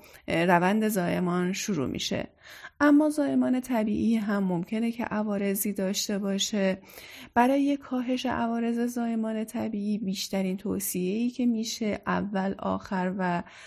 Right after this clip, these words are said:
اه، نهایتش ورزش هست. ما به خانم‌ها توصیه می‌کنیم از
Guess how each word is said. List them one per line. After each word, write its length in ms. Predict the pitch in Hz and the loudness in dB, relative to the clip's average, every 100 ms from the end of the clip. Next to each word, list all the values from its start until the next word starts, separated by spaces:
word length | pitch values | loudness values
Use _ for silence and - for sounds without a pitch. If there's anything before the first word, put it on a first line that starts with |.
| - 254 240 - | -18 -16 -16 -4
اه، 380 | 196 190 185 180 | 2 4 4 4
نهایتش 880 | 190 202 214 190 196 208 226 208 196 | 2 2 2 2 2 2 0 -2 0
ورزش 600 | 160 143 - - - - | 2 2 0 -2 -4 -4
هست. 280 | - - - - - - | -4 -6 -10 -18 -20 -2
ما 100 | 233 | 0
به 80 | 233 | 2
خانم‌ها 840 | 233 226 214 208 208 226 220 240 269 - | 2 2 2 2 0 0 0 -2 -6 -6
توصیه 480 | 226 214 - 214 240 | -2 -2 0 0 2
می‌کنیم 640 | 233 226 208 202 196 190 | 0 0 0 0 0 -2
از 220 | 190 180 | -2 -4